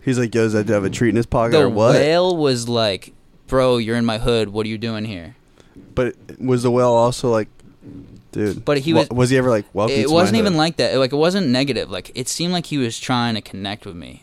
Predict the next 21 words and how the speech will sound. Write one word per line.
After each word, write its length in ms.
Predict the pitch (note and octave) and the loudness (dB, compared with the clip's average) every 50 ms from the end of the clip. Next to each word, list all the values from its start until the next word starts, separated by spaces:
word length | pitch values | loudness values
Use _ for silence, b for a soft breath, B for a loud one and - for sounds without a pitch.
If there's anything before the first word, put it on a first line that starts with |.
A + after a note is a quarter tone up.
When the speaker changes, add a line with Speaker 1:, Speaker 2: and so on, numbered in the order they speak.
| _ | _
Speaker 2:
and 160 | - - A#2 A#2 | -10 -8 -6 -4
I'm 160 | A2+ A#2 A#2+ | 0 0 0
not 260 | B2 B2+ B2 A#2+ A#2 | 2 0 0 -2 -2
even 220 | A2+ G#2 G#2 G#2+ | -4 -6 -8 -14
fucking 380 | F#2+ - - - G#2 G#2 G2+ F2+ | -16 -12 -10 -8 -8 -8 -10 -12
around. 340 | F2+ F2 D#2 B1+ C2 C2 - - | -12 -12 -12 -14 -16 -18 -20 -16
Like, 320 | - F#2+ E2 D#2 - - _ b b b b b b b b _ - | -14 -14 -14 -14 -18 -20 _ b b b b b b b b _ -2
I 60 | B2+ | 0
might 180 | C3 C3+ C3 C3 | 0 2 2 0
have 80 | A#2+ | 0
been 120 | B2 A#2+ B2 | -2 -2 -2
on 80 | A#2 | -2
the 80 | A2+ G#2 | -2 -4
water 260 | G2 G2+ G#2 G#2+ G#2 | -4 -4 -6 -6 -6
for 140 | - - A2+ | -8 -12 -14
too 200 | - - A#2+ A2 | -10 -10 -8 -6
long. 360 | A2 G#2+ G#2 G2+ G2+ G2 - - - | -6 -6 -6 -6 -6 -8 -12 -14 -8
Speaker 1:
Did 160 | - B2+ B2 A#2 | -6 -4 -2 2
you, 240 | B2 B2+ B2 A#2+ - - _ _ _ - - - _ | 2 2 2 0 -6 -12 _ _ _ -20 -20 -18 _
Speaker 2:
But 140 | - A2 G#2 | -4 -2 -2
Speaker 1:
did, 180 | - G#2+ - | -2 -2 -4